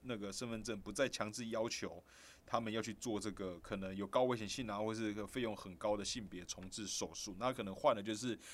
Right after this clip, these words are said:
你身份证上面的生理性别，就从，呃，男变女或者女变男。那台湾的目前的身份证应该也就，我，好，老实说我没有特意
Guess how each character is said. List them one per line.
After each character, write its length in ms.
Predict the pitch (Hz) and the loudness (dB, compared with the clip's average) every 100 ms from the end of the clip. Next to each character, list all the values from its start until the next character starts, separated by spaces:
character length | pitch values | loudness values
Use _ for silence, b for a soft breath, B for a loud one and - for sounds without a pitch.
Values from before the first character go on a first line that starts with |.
| B | B
你 100 | - | -4
身 180 | 113 139 | 2 4
份 180 | 139 123 | 4 2
证 220 | 120 127 | 2 2
上 180 | 117 135 | 4 4
面 180 | 123 110 | 4 0
的 140 | 104 | 0
生 240 | 98 127 127 | 0 -2 -2
理 80 | |
性 320 | 98 - 120 95 | 0 0 0 0
别， 240 | 98 92 | -4 -4
就 140 | 95 | -4
从， 320 | 104 - 90 90 | -4 -4 -6 -6
呃， 180 | 92 92 | -8 -6
男 280 | 92 104 135 | -4 -4 0
变 220 | 170 127 101 | 2 2 2
女 140 | 90 | -4
或 80 | 87 | -4
者 100 | 104 | -4
女 220 | 101 95 | -2 -4
变 320 | 90 135 107 | 0 0 0
男。 100 | 90 90 107 | -2 -8 -2
那 100 | 110 | 0
台 140 | 113 | 2
湾 160 | 110 127 | 2 4
的 100 | 123 | 2
目 140 | 131 | 0
前 120 | 117 | 0
的 80 | 104 | -2
身 160 | 95 120 | -2 -2
份 120 | 117 | -2
证 160 | 110 113 - | -4 -6 -4
应 220 | 147 147 | -6 0
该 280 | 139 139 135 135 B B | 8 10 10 4 B B
也 120 | 120 | 0
就， 200 | 107 139 | 4 4
我， 180 | - 135 123 | 4 2 0
好， 280 | - 123 120 | 6 8 10
老 80 | 143 | 10
实 60 | |
说 80 | 175 | 10
我 120 | 135 | 8
没 100 | 110 | 8
有 80 | 147 | 4
特 160 | 135 | 4
意 80 | 131 | 2